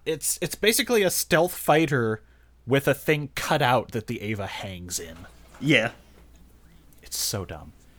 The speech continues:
Speaker 1: And
Speaker 2: It's
Speaker 1: the
Speaker 2: not as
Speaker 1: episode
Speaker 2: dumb as next time we see this plane.
Speaker 1: I know. And the episode ends with Toji on the basketball court, who pauses, then takes a shot.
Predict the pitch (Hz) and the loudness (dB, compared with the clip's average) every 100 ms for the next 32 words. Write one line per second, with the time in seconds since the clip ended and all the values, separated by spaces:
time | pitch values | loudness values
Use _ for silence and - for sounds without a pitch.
0 | - - - - - - - 143 147 147 | -20 -20 -20 -20 -20 -18 -8 -4 -2 -2
1 | 139 120 110 113 127 151 131 131 - 110 | -2 -2 2 2 4 4 4 2 2 2
2 | - 104 104 - 101 - 123 120 165 - | 2 -2 -2 -4 -2 -4 -2 0 -2 -2
3 | - - - - 135 123 95 - - 82 | -16 -18 -16 -4 -2 -2 -4 -10 -16 -16
4 | 78 - - - - _ _ _ 135 135 | -18 -20 -20 -20 -20 _ _ _ -6 -6
5 | 131 143 143 143 139 120 123 120 - 117 | -4 -6 -4 0 0 0 -2 -2 -2 -4
6 | - 139 123 110 113 107 - 104 - - | -2 0 0 0 -2 -2 -4 -6 -6 -8
7 | 104 95 - 104 101 95 - 107 - 107 | -6 -8 -8 -8 -6 -10 -12 -14 -10 -6
8 | 104 95 101 92 - 110 98 - 98 - | -4 -4 -8 -8 -8 -8 -8 -8 -10 -10
9 | 98 - 80 | -10 -10 -12